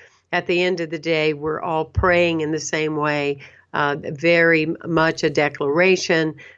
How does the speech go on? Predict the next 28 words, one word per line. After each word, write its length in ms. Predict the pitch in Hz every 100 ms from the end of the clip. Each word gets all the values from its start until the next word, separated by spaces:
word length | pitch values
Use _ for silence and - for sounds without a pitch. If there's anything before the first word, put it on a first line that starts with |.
| _
very 240 | 170 160
much 300 | 160 156 147
affirmative 720 | 160 135 175 170 175 165 175 147
of 220 | 147 131
what 220 | 156 139
we 180 | 151 151
want 640 | 147 151 165 165 165 -
versus 560 | - 143 147 147 135 - _
focusing 440 | 147 143 151 143 143
on 120 | 139
what 200 | 135 -
we 120 | 139 135 -
don't 340 | - 185 185 -
want. 380 | 165 156 151
In 160 | 151 147
other 240 | 151 147
words, 300 | 143 147 143
if 160 | 147 139
we're, 320 | 147 139 139 135 - -
if 140 | 131
we 100 | 160
have 180 | 151 143
an 200 | 143 -
illness, 640 | - 202 190 190 175 170 -
we're, 400 | 151 147 143 139 - - -
we're 220 | 165 151
affirming 580 | 139 - 156 156 147 139
health 600 | 135 196 190 185 180